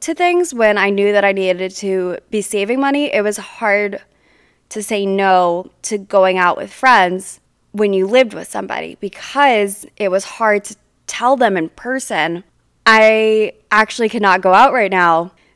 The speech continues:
because I need to be an adult, because I have to save money for rent, or because I need this money to go grocery shopping, or because I'm saving money for a goal."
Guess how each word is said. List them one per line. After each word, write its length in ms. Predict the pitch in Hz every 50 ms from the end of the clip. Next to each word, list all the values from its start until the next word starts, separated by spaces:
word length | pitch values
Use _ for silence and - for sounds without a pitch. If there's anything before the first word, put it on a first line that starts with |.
| _
because 280 | - 226 214 233 202 208
I 80 | 208
need 180 | 190 185 185 180
to 80 | - 196
be 100 | 190 185
an 60 | 165
adult, 300 | 165 160 202 196 180 -
because 240 | 185 - 214 190 175
I 60 | 165
have 180 | 156 156 147
to 100 | - -
save 220 | - - 175 175 160
money 200 | 165 151 160 151
for 200 | - - - -
rent, 320 | - 202 202 190 170 175 - _ _ _ - - - _ _ _ _ -
or 300 | 190 185 180 175 175 170
because 320 | 175 175 - 196 185 -
I 60 | 180
need 280 | 160 165 165 170 175 - _ _
this 180 | - 196 190 -
money 280 | 196 175 170 170 165 170
to 160 | - - 202 180
go 400 | 185 170 165 165 160 160 156 -
grocery 320 | - 220 240 247 240 226
shopping, 500 | 208 - 202 180 175 - 175 170 175 180 -
or 220 | - 180 175 170 170
because 580 | - - 165 - - - 196 185 170 170 - -
I'm 480 | 175 170 160 156 160 160 160 165 - - -
saving 400 | - - - 202 185 190 190 185
money 280 | 175 165 170 170 156
for 520 | 147 - - - 190 175 165 160 160 160 165 _ _ _ _ _ _ _ _ _ _ -
a 100 | 190 190
goal." 480 | 165 208 226 262 240 - - - _